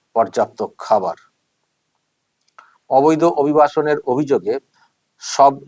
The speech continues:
সবশেষ সামরিক বিমানে চাপিয়ে অন্য অনেকের সাথে দেশে ফেরত পাঠানো হয় তাকে। সাথে ছিল অন্য দেশের কয়েকজন নাগরিকও। তাদের সবাইকে শিকল বেঁধে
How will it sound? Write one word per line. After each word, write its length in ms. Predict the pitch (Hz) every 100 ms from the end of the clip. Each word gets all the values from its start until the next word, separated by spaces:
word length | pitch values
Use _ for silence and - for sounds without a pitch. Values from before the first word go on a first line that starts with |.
| 117
সবশেষ 640 | - 131 123 127 147 - -
সামরিক 480 | - 127 139 127
বিমানে 420 | 120 127 127 131 131 _ _ _
চাপিয়ে 540 | - 127 123 123 120 - _ _ _ 123
অন্য 360 | 131 139 143 135
অনেকের 340 | 127 123 135
সাথে 360 | - 120 143 117
দেশে 280 | 117 123
ফেরত 280 | 120 117 120 -
পাঠানো 300 | - 117 110
হয় 180 | 107
তাকে। 400 | 104 95 - 85 -
সাথে 360 | - - 113 139
ছিল 220 | - 120 127 -
অন্য 340 | 123 127 131
দেশের 320 | 127 127 107
কয়েকজন 420 | - 113 110 104 107
নাগরিকও। 560 | 101 - 220 - - - _ _ _ _ _ _ _ _ _ -
তাদের 240 | 131 160
সবাইকে 560 | 156 147 147 151 160 160 160 -
শিকল 440 | - 135 151 139
বেঁধে 460 | 113 123 110 131